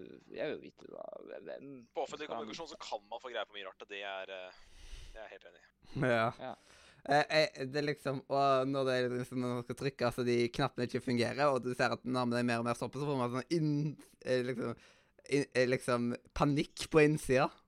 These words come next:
Speaker 1: Ja, det har jeg opplevd
Speaker 2: Det
Speaker 1: et par ganger selv, at, eh, jeg bare forventer at knappen funker, og så bare gjør den ikke det, og så bare, "Hæ?
Speaker 3: Mm.
Speaker 1: Hva skal jeg gjøre nå?"
Speaker 2: Hvorfor funker den ikke?
Speaker 3: Ja.
Speaker 1: Det er sånn, er det...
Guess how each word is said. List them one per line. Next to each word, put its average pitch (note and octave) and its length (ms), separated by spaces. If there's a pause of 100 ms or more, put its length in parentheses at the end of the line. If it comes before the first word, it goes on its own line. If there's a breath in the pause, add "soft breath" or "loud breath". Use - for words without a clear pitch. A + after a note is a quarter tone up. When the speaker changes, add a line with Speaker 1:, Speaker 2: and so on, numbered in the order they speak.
(1400)
Speaker 1:
Ja, B2+ 220
det C#3 120
har C#3 60
jeg C3 80
opplevd B2 380
Speaker 2:
Det A#2+ 360 (120)
Speaker 1:
et C3 160
par B2 240
ganger A#2 240
selv, A2+ 400
at, - 320
eh, B2 600
jeg G#2+ 100
bare G#2+ 180
forventer A2 540
at - 80
knappen C#3+ 320
funker, F3 240
og F#3+ 80
så D3+ 80
bare A#2+ 160
gjør G2 360
den E3 120
ikke - 100
det, A#3+ 140
og G3 80
så E3+ 80
bare, C#3+ 160
"Hæ? C#3+ 160 (640)
Speaker 3:
Mm. F#3+ 480
Speaker 1:
Hva - 320
skal - 80
jeg E3 80
gjøre E3 140
nå?" G3 80 (1000)
Speaker 2:
Hvorfor - 160
funker C#3 400
den A2+ 140
ikke? D#3+ 180 (1400 loud breath)
Speaker 3:
Ja. F#3 160
Speaker 1:
Det D#3+ 80
er E3 80
sånn, D#3+ 200 (360)
er C3+ 80
det... C#3+ 100